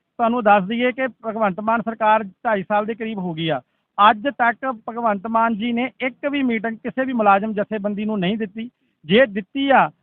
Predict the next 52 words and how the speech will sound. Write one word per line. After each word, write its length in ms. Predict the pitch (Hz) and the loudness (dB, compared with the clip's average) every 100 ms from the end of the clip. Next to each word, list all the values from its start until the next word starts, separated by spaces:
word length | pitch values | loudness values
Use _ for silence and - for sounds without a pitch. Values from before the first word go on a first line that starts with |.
| _ | _
ਤਾਂ 80 | 247 | -4
ਉਸ 280 | 240 233 220 | 0 0 -2
ਦਿਨ 200 | 220 262 - - | -2 -6 -6 -2
ਐਨ 400 | 254 302 285 247 | 2 4 4 2
at 140 | 220 | 0
a 20 | |
time 360 | 262 233 226 196 | 0 2 2 2
ਜਦੋਂ 300 | 160 202 240 | -2 -2 -4
ਉਹਨਾਂ 300 | 240 254 262 | -4 -2 -2
ਦੇ 80 | 262 | 0
ਦਫ਼ਤਰ 380 | 208 180 240 220 | 2 2 0 -4
ਦੇ 80 | |
ਵਿੱਚ 160 | 240 233 | -4 -4
ਸਾਰੇ 400 | 208 190 196 233 | -2 4 4 2
ਮੁਲਾਜ਼ਮ 360 | 220 214 214 220 | 2 2 2 0
ਜਥੇਬੰਦੀਆਂ 500 | 214 220 208 220 226 | -4 -4 -6 -2 0
ਲਗਭਗ 320 | 202 202 208 | -2 -4 -12
ਪੂਰੇ 180 | 202 220 | -6 -8
ਪੰਜਾਬ 380 | 214 202 190 190 | -4 2 2 2
ਵਿੱਚੋਂ 220 | 190 214 | -2 -6
ਪਹੁੰਚ 280 | 214 247 226 | -4 -4 0
ਜਾਂਦੀਆਂ, 380 | 220 190 165 143 _ _ _ 208 | 0 0 -2 -4 _ _ _ -2
ਉਹਨਾਂ 220 | 247 277 | 2 4
ਦਾ 160 | 262 269 | 4 4
ਇੱਕ 140 | 262 | 2
ਸੈਕਟਰੀ 440 | 247 214 190 262 269 | -2 -4 -4 -6 -2
ਆਉਂਦਾ 280 | 233 233 | 0 2
ਕਿ 100 | 247 | 0
ਜੀ 120 | 254 254 | -2 -4
ਤੁਹਾਡੀ 300 | 254 202 226 | -2 0 0
ਮੀਟਿੰਗ 280 | 214 226 226 | -2 -4 -6
ਪੋਸਟਪੋਨ 520 | 220 214 - 190 202 | -4 -4 -4 -4 -2
ਕਰ 180 | 196 185 | 0 -2
ਦਿੱਤੀ 320 | 156 151 160 | -2 -8 -10
ਗਈ 180 | 143 131 | -8 -10
ਹੈ। 60 | 131 _ _ _ | -12 _ _ _
ਸੋ 180 | - 233 208 | -8 -2 4
ਅੱਜ 120 | 214 240 | 2 2
ਤੱਕ 260 | 240 - | -8 -10
ਸਾਰੀਆਂ 480 | - 202 214 254 277 | -6 0 2 2 -4
ਜਿਹੜੀਆਂ 220 | 247 254 | -4 -2
ਹੁਣ 100 | 233 | -4
ਤੁਹਾਨੂੰ 260 | 226 240 220 | -4 -6 0
ਦੱਸ 200 | 196 190 | 0 0
ਦਿੰਦੇ 160 | 220 | -4
ਹਾਂ 60 | 233 | -6
ਕਿ 80 | 247 | -2
ਦਸ 220 | 185 185 | 2 2
ਤਰੀਕ 200 | 226 220 | 0 -8
ਦੀ 120 | 202 233 | -6 -6
ਮੀਟਿੰਗ 280 | 226 233 | -4 -6
ਸੀ 240 | 196 233 | -8 -8